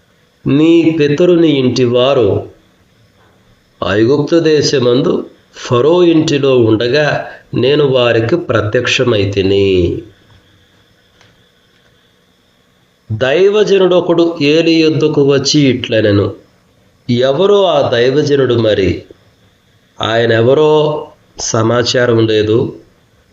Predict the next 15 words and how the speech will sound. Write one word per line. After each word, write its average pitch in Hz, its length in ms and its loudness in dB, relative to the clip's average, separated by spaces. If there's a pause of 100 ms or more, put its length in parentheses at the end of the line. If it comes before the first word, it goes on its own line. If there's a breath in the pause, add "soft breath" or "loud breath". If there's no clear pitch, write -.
(460)
ఎక్కడి 101 580 -4
నుంచి 170 300 2
వచ్చాడో 151 920 0 (380)
అది 98 200 0
కూడా 147 260 2
మనకు 117 380 0
తెలీదు. 104 680 0
ఆ 104 140 0
సమాచారం 120 840 0
ఏమీ 117 220 2
ఇవ్వలేదు. 107 760 -2 (1400)
కానీ 170 320 0
మొత్తానికి 147 1300 0
అతడు 113 260 -2
దైవజనుడు. 104 1200 0